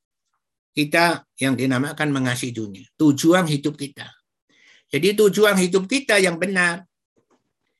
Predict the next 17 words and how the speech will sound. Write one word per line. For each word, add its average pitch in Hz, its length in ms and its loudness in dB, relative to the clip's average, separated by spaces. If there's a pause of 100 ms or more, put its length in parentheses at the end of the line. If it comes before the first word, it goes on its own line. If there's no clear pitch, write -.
(260)
bahwa 156 240 -4
Adam 180 640 -2
diciptakan 202 720 -6
Tuhan, 165 400 -8 (480)
bukan 202 720 0
untuk 185 480 -2
kepentingan 185 800 -2
Tuhan, 160 480 -8 (560)
untuk 214 320 2
kepentingan 247 640 0
Adam, 175 600 -2
dan 147 320 -8 (120)
Adam 156 440 -4
diciptakan 156 680 -6
di 131 120 -2
dunia 127 240 -2
ini. 113 320 -18